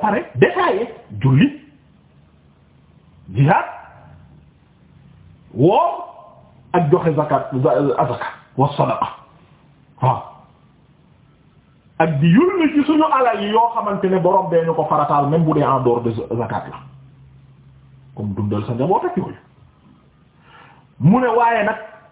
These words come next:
wàcce nañ ci yow, Yonent bi saa saam, aaya boo xam ne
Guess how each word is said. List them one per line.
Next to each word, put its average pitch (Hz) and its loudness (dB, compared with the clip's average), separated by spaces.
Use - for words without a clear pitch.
wàcce 180 0
nañ 151 -2
ci 190 2
yow, 180 4
Yonent 165 0
bi 160 -4
saa 131 -2
saam, 131 -2
aaya 143 2
boo 127 2
xam 135 0
ne 185 0